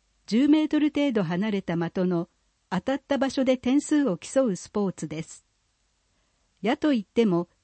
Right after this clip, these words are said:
先端に丸い金属がついたビニールフィルム製なので、人に刺さることはありません。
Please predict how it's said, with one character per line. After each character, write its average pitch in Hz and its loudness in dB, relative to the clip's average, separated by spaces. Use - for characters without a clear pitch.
先 254 0
端 262 0
に 254 4
丸 226 0
い 302 2
金 311 4
属 226 0
が 180 -4
つ 202 -2
い 190 0
た 160 -8
ビ 180 -2
ニ 285 2
ー 277 2
ル 285 2
フ - -6
ィ 254 2
ル 262 2
ム 254 4
製 240 0
な 240 0
の 180 0
で、 160 -6
人 - 0
に 302 6
刺 262 -4
さ 294 0
る 285 0
こ 196 -2
と 196 0
は 165 0
あ 160 -6
り 180 -4
ま 190 -2
せ 185 -2
ん。 156 -4